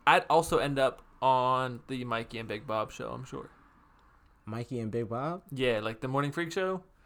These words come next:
Speaker 2: Oh,
Speaker 1: They do,
Speaker 2: shit.
Speaker 1: like, a morning naked episode, and I feel like that would probably be a pretty good one. Naked man rubs himself in butter and beats the shit out of dude.
Speaker 2: Yeah. Now on Megan's list.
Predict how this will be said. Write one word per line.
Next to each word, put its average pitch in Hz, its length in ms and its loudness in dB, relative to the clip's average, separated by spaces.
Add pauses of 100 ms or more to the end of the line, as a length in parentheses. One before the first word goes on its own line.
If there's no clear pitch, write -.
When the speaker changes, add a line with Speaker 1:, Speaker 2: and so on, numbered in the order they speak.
(260)
Speaker 2:
Oh, 131 280 -6
Speaker 1:
They 156 140 8
do, 165 60 4
Speaker 2:
shit. 196 80 8
Speaker 1:
like, 180 180 6
a 151 80 6
morning 143 460 4
naked 135 340 2
episode, 113 840 -2
and 123 140 0
I 117 100 2
feel 160 220 0
like 147 240 2
that 139 160 6
would 127 200 -4
probably 147 540 8
be 135 140 2
a 127 80 2
pretty 120 240 -2
good 120 220 2
one. 113 340 -6 (720)
Naked 151 340 2
man 131 300 0
rubs 127 240 4
himself 131 360 2
in 113 120 -2
butter 120 320 2
and 113 100 -4
beats 120 220 -6
the 110 120 -2
shit 120 260 2
out 107 120 4
of 104 120 -4
dude. 104 320 -4 (920)
Speaker 2:
Yeah. 120 400 -4 (1120)
Now 120 360 0
on 117 160 2
Megan's 110 340 0
list. 104 300 -2